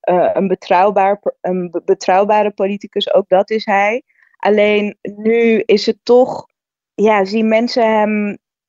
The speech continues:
steeds meer als een soort probleem voor de Democraten. Ondanks dat hij, dat zijn beleid heel populair is.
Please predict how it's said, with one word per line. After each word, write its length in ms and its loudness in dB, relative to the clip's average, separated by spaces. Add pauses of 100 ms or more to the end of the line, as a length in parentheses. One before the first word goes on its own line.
(120)
steeds 720 -2 (240)
meer 400 2
als 160 -2
een 100 -8
soort 360 -6 (180)
probleem 580 0
voor 160 -2
de 80 0
Democraten. 920 -2 (360)
Ondanks 420 2
dat 180 -2
hij, 320 2
dat 180 -2
zijn 220 -2
beleid 300 2
heel 160 -2
populair 760 2
is. 260 -8